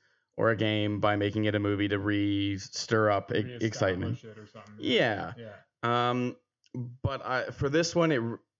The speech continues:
Speaker 1: I know I can't speak to their intentions, but it really feels like what they were trying to do was do tangential transmedia,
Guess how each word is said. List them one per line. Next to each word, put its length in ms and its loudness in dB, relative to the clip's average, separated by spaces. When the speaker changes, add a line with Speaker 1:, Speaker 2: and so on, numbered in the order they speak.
Speaker 1:
I 60 0
know 180 4
I 80 4
can't 300 0
speak 260 -2
to 60 -8
their 120 0
intentions, 440 -4
but 100 0
it 80 2
really 420 2
feels 360 2
like 140 4
what 100 2
they 80 0
were 100 0
trying 360 2
to 100 -4
do 200 0
was 200 0
do 340 0
tangential 1040 0
transmedia, 1080 0